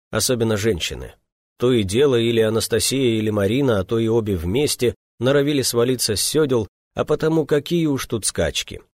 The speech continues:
Чтобы женщины не свалились, рядом с ними стремя в стремя ехали мужчины и поддерживали их, не давая упасть. Рядом с Величко ехал Рябов, а рядом с Прокопьевой Терко.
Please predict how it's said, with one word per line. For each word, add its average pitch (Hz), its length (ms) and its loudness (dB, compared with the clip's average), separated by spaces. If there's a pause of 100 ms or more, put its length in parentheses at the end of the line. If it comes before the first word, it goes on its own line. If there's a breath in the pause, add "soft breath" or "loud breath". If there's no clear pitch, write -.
(220)
Чтобы 120 300 -2
женщины 110 420 0
не 107 140 -2
свалились, 113 600 0 (260 soft breath)
рядом 160 320 2
с - 100 -2
ними 139 260 0
стремя 104 420 0
в - 60 -4
стремя 139 480 0 (220 soft breath)
ехали 131 380 -2
мужчины 127 540 0
и 104 40 -4
поддерживали 123 720 0
их, 123 240 -6 (140 soft breath)
не 120 160 2
давая 104 360 2
упасть. - 540 -6 (400)
Рядом 147 320 2
с - 100 -4
Величко 160 380 -4
ехал 85 340 -2
Рябов, 135 460 0 (240)
а 135 120 0
рядом 180 240 2
с - 80 -6
Прокопьевой 110 640 -2
Терко. 85 480 -4